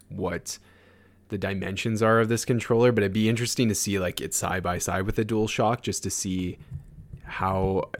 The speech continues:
i-, is it bigger? 'Cause it definitely, just looking at the picture, it looks bigger. Like, it looks more to the, the likes of an Xbox One controller or even, like, a, a Switch Pro controller or something like that, whereas the DualShock four was much skinnier and,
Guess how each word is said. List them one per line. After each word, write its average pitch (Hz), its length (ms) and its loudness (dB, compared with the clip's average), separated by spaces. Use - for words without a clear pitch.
i-, 101 200 -2
is 101 220 0
it 113 160 0
bigger? 127 260 4
'Cause 131 160 2
it 92 220 6
definitely, 135 420 6
just 104 220 0
looking 104 240 -2
at 92 100 -2
the 90 80 -8
picture, 90 580 2
it 101 80 -2
looks 95 360 -2
bigger. 113 280 2
Like, 95 140 0
it 87 80 -2
looks 92 600 -4
more 98 300 0
to 104 140 -6
the, 92 360 -2
the 95 100 -6
likes 92 300 -4
of 90 100 -8
an - 80 -4
Xbox - 540 -6
One 92 180 -4
controller 104 640 0
or 87 200 -2
even, 87 260 -6
like, 85 180 -8
a, 76 320 -6
a - 120 -12
Switch - 380 -4
Pro 95 180 -2
controller 110 480 2
or 117 60 2
something 123 340 0
like 120 220 -2
that, 123 260 0
whereas 90 320 -4
the 87 100 -8
DualShock 98 460 -4
four 95 300 -2
was 85 180 -8
much 95 360 -4
skinnier 92 680 -2
and, 87 220 -4